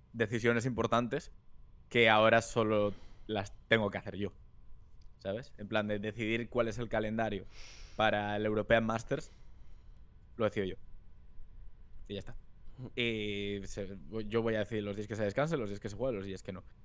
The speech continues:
Speaker 1: Y siempre hay la parte de Pablo, entrenador, y que quiere lo mejor para la performance del equipo, y el Pablo que sabe que hay un montón de cosas de, y el Pablo, eh,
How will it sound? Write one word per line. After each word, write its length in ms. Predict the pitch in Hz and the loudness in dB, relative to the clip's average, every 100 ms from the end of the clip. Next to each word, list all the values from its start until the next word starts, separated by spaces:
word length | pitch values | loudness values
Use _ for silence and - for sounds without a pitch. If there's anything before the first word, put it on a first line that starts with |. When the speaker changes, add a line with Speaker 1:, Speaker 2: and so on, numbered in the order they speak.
| - - | -20 -8
Speaker 1:
Y 260 | 110 110 107 | -2 0 0
siempre 400 | 117 107 110 113 | -2 0 2 4
hay 240 | 113 113 | 4 2
la 160 | 110 110 | 0 2
parte 280 | 117 110 113 | 2 2 0
de 240 | 113 104 - - - - | 0 -2 -8 -18 -14 2
Pablo, 340 | 120 120 120 | 2 4 0
entrenador, 680 | 117 113 113 117 123 107 - - | -2 -4 -4 0 0 -2 -6 -12
y 480 | 104 101 101 101 95 | -10 -6 -6 -6 -6
que 420 | 104 104 101 101 - - - | -8 -8 -10 -12 -16 -16 -6
quiere 380 | 113 110 110 | -4 -4 -4
lo 140 | 107 107 | -4 -4
mejor 340 | 104 135 113 | -2 0 0
para 300 | 104 101 101 | -2 -6 -6
la 100 | 98 | -8
performance 360 | 101 113 110 110 | -10 -8 -8 -6
del 100 | 107 | -8
equipo, 360 | 131 156 208 - - - | -6 -8 -10 -12 -20 -16
y 120 | 104 107 | -4 -2
el 100 | 101 | 2
Pablo 360 | 113 113 110 | 0 2 -2
que 120 | 110 | -4
sabe 300 | 113 110 120 | -2 0 0
que 240 | 120 104 101 | -4 -6 -4
hay 140 | 107 | -4
un 100 | 107 | -4
montón 280 | 110 107 110 | -6 -6 -4
de 80 | 110 | -4
cosas 280 | 101 101 104 | -8 -10 -12
de, 120 | 101 - - - | -12 -14 -14 -6
y 120 | 120 | -2
el 100 | 113 | 4
Pablo, 360 | 131 151 151 - - - | 4 4 -2 -16 -12 -6
eh, 220 | 113 | -4